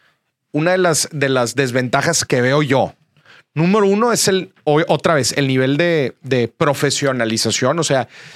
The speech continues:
¿cómo, cómo tú esperas poner una empresa o, y crecer una empresa si no tienes una... Re-,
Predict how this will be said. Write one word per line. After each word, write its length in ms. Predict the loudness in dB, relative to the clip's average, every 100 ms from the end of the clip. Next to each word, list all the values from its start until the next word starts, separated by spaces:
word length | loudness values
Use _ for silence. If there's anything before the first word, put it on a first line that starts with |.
| -20 _ _
¿cómo, 540 | 0 2 2 0 -2 _
cómo 320 | 0 0 -2
tú 340 | 0 2 2 2
esperas 840 | -2 -2 0 0 0 -2 -4 -8 _ _ 0
poner 320 | 2 2 2
una 160 | 0
empresa 640 | 0 0 0 0 0 -2 -2
o, 140 | -6 -4
y 100 | -6
crecer 520 | -4 -2 -2 -2 0 0
una 100 | -2
empresa 560 | 0 -2 0 -2 -4 -10 -20 -6
si 280 | -2 0 0
no 200 | 0 -2
tienes 380 | -2 -2 -2 -2
una... 220 | -2 0 0
Re-, 240 | -2